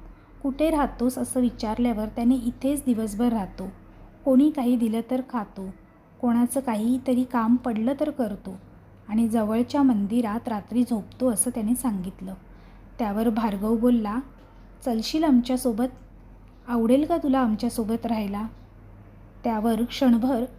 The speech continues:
एक धक्का बसल्यावर जसं होतं तसा तो त्यांच्याकडे पाहतच राहिला. मग छोटी सिया पण बोलली, "हो दादा, चल ना तू आमच्यासोबत, आपण रोज खूप खेळू."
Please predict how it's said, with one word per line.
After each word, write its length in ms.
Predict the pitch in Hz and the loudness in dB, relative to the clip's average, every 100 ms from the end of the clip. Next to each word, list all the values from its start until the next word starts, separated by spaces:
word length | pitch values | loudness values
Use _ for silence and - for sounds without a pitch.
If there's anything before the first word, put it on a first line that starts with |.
| - | -6
एक 140 | 277 269 | -6 -4
धक्का 460 | 208 220 - 262 285 | -2 -2 -2 -2 0
बसल्यावर 460 | 269 240 247 262 254 | -2 0 2 2 0
जसं 220 | 247 254 | -2 0
होतं 260 | 247 185 220 | -2 -4 -8
तसा 180 | 226 262 | -8 -6
तो 120 | 254 | -6
त्यांच्याकडे 520 | 269 220 202 226 240 262 | -4 -4 -4 -4 -2 -2
पाहतच 540 | 254 214 202 254 247 | -2 -6 -6 -6 -4
राहिला. 300 | 226 185 185 - - - - - - | -4 -4 -8 -14 -20 -20 -20 -20 -4
मग 100 | 302 311 - | -2 -2 -2
छोटी 280 | 220 269 | 0 0
सिया 300 | 277 254 226 | 0 2 0
पण 240 | 233 262 262 | 2 4 4
बोलली, 320 | 214 180 190 - - - - - - - | 2 -6 -10 -14 -20 -20 -20 -20 -8 0
"हो 140 | 302 | 2
दादा, 360 | 277 226 185 196 - - - - - - | 2 0 -4 -8 -12 -20 -20 -20 -20 -4
चल 140 | 277 277 | 2 4
ना 160 | 330 311 | 4 2
तू 80 | 277 | 2
आमच्यासोबत, 720 | 220 202 220 - 208 196 202 - - - - - - - - - | 2 0 -4 -6 -6 -6 -8 -10 -16 -18 -18 -20 -20 -20 -14 -8
आपण 320 | 240 277 277 | -2 4 6
रोज 300 | 247 247 269 - | 6 4 0 -6
खूप 320 | 277 302 302 | -2 -2 -2
खेळू." 240 | - 220 | -4 -2